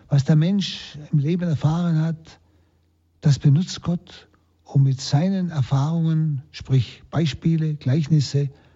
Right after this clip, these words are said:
etwas zu offenbaren. So offenbart sich Gott. So vermittelt Gott sein Wort uns, ohne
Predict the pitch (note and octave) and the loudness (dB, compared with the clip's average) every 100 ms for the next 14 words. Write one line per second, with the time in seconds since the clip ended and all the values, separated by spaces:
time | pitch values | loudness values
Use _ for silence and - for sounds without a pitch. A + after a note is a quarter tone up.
0 | - _ _ _ _ _ _ _ _ G3 | -20 _ _ _ _ _ _ _ _ -4
1 | - F#3 - F3+ C#3+ D3+ A#2+ G2 G2+ G2 | 0 0 -2 -2 2 2 0 -2 -6 -8
2 | _ _ _ _ _ _ - - F#3 D3 | _ _ _ _ _ _ -6 0 0 2
3 | - C3+ C#3+ C#3+ - D#3 F#3 - - - | 2 2 -2 -2 -2 0 0 -2 -10 -14
4 | - - A3+ C3+ C3+ - _ _ _ _ | -6 -2 0 0 -4 -10 _ _ _ _
5 | _ _ _ _ _ _ - - _ _ | _ _ _ _ _ _ -20 -20 _ _
6 | - C3+ C#3+ G3 E3+ D3+ F3 - - D3+ | -2 0 0 -2 -2 -2 -2 -4 -2 0
7 | C#3+ D#3+ - G3 A#2+ - - _ _ _ | -2 -4 -4 0 0 -2 -16 _ _ _
8 | _ _ _ - G#3 G3+ C#3+ F#3 G3+ | _ _ _ 0 2 4 0 -2 -8